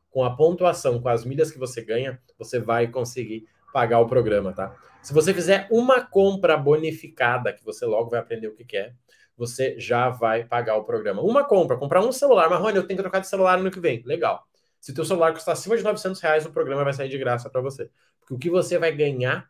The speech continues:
aqui, tá, com essa compra bonificada, já vai pagar. E comprando uma passagem, você já vai ter economia, tá? E tudo isso com a garantia ali, né, de sete dias padrão. Galera, essa é uma oportunidade pra quem não é investidor ainda, tá?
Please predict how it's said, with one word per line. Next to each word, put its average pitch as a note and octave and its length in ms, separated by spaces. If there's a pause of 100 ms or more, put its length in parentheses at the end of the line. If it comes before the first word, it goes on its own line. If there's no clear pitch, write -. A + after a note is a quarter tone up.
(160)
aqui, C3+ 440 (200)
tá, G2+ 180
com A#2+ 200
essa A#2 160
compra A#2 180
bonificada, A2+ 580
já A2+ 200
vai G#2+ 300 (240)
pagar. A#2 460
E B3+ 280
comprando G#3 440
uma G3+ 180
passagem, D#3 540
você D3 220
já C#3+ 100
vai C3+ 160
ter C3+ 140
economia, C3 500
tá? A#2+ 260 (200)
E E3 60
tudo F3+ 260
isso E3 180
com E3 120
a D#3 60
garantia C#3 540
ali, B2 240 (320)
né, A2+ 200
de A2+ 100
sete - 360
dias G#2+ 320
padrão. - 460
Galera, B2+ 460 (120)
essa F#3+ 300
é F#3 40
uma F3 100
oportunidade C#3 640
pra C#3+ 100
quem D3+ 240
não F3 320
é E3 180 (320)
investidor D3+ 640
ainda, A2 320
tá? D3 300